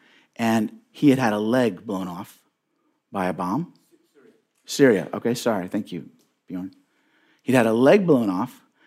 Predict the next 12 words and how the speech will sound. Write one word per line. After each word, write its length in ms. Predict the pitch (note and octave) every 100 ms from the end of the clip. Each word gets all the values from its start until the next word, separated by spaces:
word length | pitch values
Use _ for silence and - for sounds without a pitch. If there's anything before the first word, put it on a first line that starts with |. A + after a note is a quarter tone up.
| _
and 100 | G2+
she, 180 | C3 B2
and, 280 | A2+ G#2+ - - _ _
and 200 | - -
Kristen 320 | - D3 - B2+
was 240 | A#2+ A2+
interviewing 480 | - F#3 F3+ A#2 G2+
him, 280 | G2 D3+ - _ _ _ _ _ -
and, 440 | A#2+ A#2+ A#2 A#2+ -
you 120 | - A#2+
know, 60 |
he's, 260 | A2 C3